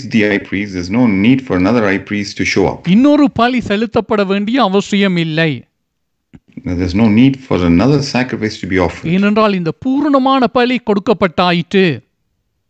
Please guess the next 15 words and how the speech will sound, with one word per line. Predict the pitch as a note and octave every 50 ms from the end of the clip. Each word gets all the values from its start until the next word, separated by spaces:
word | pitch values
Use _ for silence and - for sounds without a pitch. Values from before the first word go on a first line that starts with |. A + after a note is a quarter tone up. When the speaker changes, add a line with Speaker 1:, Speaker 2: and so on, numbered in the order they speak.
| _ _ _ _ _ _ _
Speaker 1:
And | C3 - E2 E2+ E2 E2 D#2+ - -
since | D3+ D3 C3+ A#2+ A2+ - - -
this | F2 - - - C#3
perfect | D3 D3 - D3 C3 - - A2+
sacrifice | A#2+ B2 A#2+ A2+ A2 - F#2+ F#2+ F2+ F#2
has | F2 F2+ E2+ F2+
already | G#2 G#2 G2 G2 F2+ F#2
been | F2+ E2+ D#2 D#2+
given. | E2 D2+ - F#3
Speaker 2:
இப்பொழுது | E3+ - C#4+ C#4+ D4 C4+ C#4+ B3+ A#3 - _ - F3+ G3+
அந்த | A#3 B3 A#3 G#3+ - - C#4
காரியத்தை | C#4 D4 E4 E4 C#4+ D4 D#4+ - - D4+ C4+
நாங்கள் | A#3+ A3+ A3 G#3+ G#3 G#3 G3 E3 D#3 G#3
விசுவாசத்தினாலே | - - - D#4 D4+ D#4 D4+ D#4 D4+ - E4 B3+ - - C4+ C4 C4 B3+ B3+ B3 - -
பெற்றுக்கொள்ளத்தக்கதாக | G#3+ F#3+ - - - - A#3 A3 A3 G#3 - A#3 G#3 - - A3 A3 B3+ C#4+ C#4 -